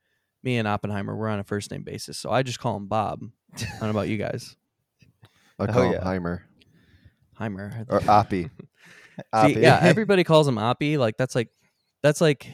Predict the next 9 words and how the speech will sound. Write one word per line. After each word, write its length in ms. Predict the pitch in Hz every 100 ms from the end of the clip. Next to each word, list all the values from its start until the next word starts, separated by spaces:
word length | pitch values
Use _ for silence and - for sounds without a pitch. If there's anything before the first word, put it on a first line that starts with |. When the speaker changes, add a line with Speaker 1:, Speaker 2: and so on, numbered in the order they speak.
| - _ _ _ -
Speaker 1:
that's 180 | 151
like 140 | 170 156
the 60 |
Speaker 2:
That's 120 | 139 151
Speaker 1:
people 240 | 143 139
Speaker 2:
like 100 | 135
Speaker 1:
he 120 | 131
says 360 | 120 107 117 113
Speaker 2:
post-wave. 500 | 87 85 67 -